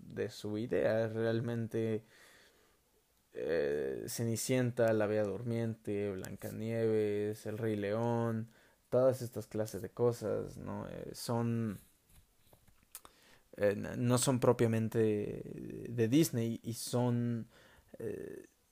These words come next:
cimientos sobre los cuales Disney ha creado su imperio. Claro, tenemos a Mickey Mouse, a Donald, a Goofy, pero realmente las películas de Disney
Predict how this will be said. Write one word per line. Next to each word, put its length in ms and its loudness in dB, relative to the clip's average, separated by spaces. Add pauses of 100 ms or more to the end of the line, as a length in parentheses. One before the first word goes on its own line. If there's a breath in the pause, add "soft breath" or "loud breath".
cimientos 680 4
sobre 220 0
los 160 -4
cuales 320 4
Disney 300 2
ha 100 2
creado 260 2
su 140 -8
imperio. 400 4
Claro, 260 8
tenemos 380 -6
a 40 -12
Mickey 220 -6
Mouse, 380 0
a 80 -4
Donald, 420 0
a 140 -10
Goofy, 380 2
pero 240 0
realmente 580 8
las 160 -2
películas 400 2
de 100 2
Disney 480 0